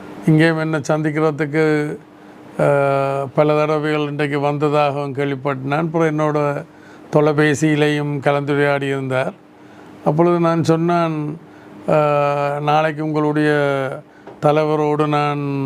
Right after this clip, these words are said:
கதைக்க இருக்கின்றேன், அதன் பிறகு நாங்கள் அதை பற்றி யோசிக்கலாம்" என்று. "ஆ, நாளைக்கு" என்ற மாதிரி தான் எனக்கு சொன்னவர்,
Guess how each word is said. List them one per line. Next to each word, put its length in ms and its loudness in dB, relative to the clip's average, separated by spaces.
கதைக்க 360 2
இருக்கின்றேன், 580 0
அதன் 240 -2
பிறகு 340 0
நாங்கள் 420 -2
அதை 160 4
பற்றி 280 0
யோசிக்கலாம்" 680 0
என்று. 180 -14
"ஆ, 80 0
நாளைக்கு" 460 0
என்ற 200 -2
மாதிரி 300 0
தான் 240 -2
எனக்கு 260 -2
சொன்னவர், 480 -2